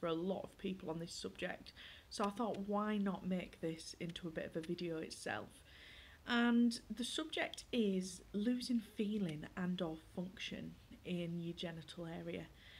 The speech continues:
um, and the kind of worry and stress and often, you know, let's be honest, sadness that that brings for a lot of people when it comes to sex and relationships. And Mick's given a few brilliant tips that I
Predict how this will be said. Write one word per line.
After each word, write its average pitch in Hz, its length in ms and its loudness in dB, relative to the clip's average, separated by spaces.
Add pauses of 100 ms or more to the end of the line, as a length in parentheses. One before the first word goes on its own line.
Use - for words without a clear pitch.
(280)
um, 165 500 2 (280)
and 190 180 4
the 185 60 2
kind 190 260 2
of 196 80 4
worry 175 600 6 (260)
and 160 140 -2
stress - 800 -2
and 190 160 0
often, 190 640 -2
you 208 80 -4
know, 185 180 0
let's - 140 -6
be - 100 -6
honest, - 380 -4
sadness - 560 -4
that - 160 -6
that - 180 -2
brings 185 280 -4
for - 100 -4
a 175 60 -2
lot - 160 -4
of - 100 -16
people - 480 -8 (400)
when 175 140 0
it - 100 -8
comes 170 320 -6
to - 100 -4
sex - 400 -6
and 165 120 -8
relationships. - 880 -6 (580)
And 220 180 4
Mick's - 280 4
given 233 240 0
a 202 40 4
few 196 280 2
brilliant 196 500 2
tips - 460 -2
that 175 120 -2
I 170 60 -2